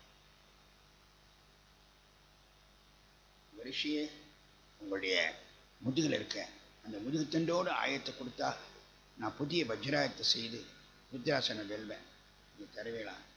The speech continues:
அவர் என்ன சொல்றாரு, "இவ்வளவுதானப்பா, நான் இப்ப இறந்து போறேன், என் முதுகு தண்டு எடு."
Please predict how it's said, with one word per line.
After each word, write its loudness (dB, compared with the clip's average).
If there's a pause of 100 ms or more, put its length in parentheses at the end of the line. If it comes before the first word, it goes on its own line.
(160)
அவர் -12
என்ன -10
சொல்றாரு, -6 (1120)
"இவ்வளவுதானப்பா, 2 (1300)
நான் -2
இப்ப -6
இறந்து -4
போறேன், -10 (840)
என் -4
முதுகு -6
தண்டு -10
எடு." -14